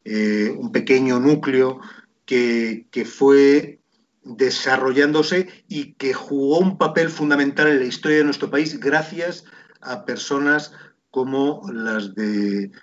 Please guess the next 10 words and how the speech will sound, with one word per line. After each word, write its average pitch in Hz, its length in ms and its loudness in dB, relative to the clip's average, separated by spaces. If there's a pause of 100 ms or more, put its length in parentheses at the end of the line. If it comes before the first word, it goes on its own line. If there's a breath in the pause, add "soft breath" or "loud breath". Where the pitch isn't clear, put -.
(120)
como, 107 380 -4
como 107 340 -2
Marcelino, 127 760 2
como 107 560 -4 (220 loud breath)
Josefina 117 800 -2
Samper, 104 420 -4
¿no? 123 160 -4 (380 loud breath)
Quiero, 175 500 4 (360 loud breath)
eh, 131 760 2 (320)
destacar 143 540 -2